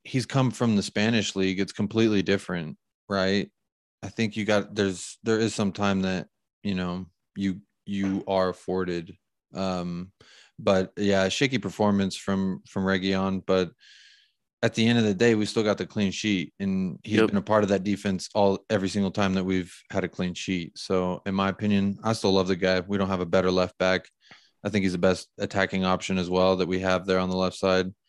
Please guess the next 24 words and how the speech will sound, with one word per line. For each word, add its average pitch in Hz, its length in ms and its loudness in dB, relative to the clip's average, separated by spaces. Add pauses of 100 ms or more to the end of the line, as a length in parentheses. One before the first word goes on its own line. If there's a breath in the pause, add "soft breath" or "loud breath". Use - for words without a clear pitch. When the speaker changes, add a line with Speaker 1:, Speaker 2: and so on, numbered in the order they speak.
(500)
Speaker 1:
Um, 90 720 0 (320)
Sessegnon's 120 600 2
shown 117 320 2
some 110 220 -2
things 113 320 0
as 98 140 -2
well 104 380 4
in, 98 340 -2
in 98 160 -2
some 101 180 -2
of 95 80 0
these, 95 400 -4 (520)
these, 98 200 -2
uh, 95 380 2
European 101 420 2
matches, 104 380 0
but 92 300 0 (1000)
no, 110 160 0
I, 107 260 2
I, 104 300 0
I, - 40 -2 (300)
I 104 80 0
really, 147 760 2 (1200)
I, - 100 -10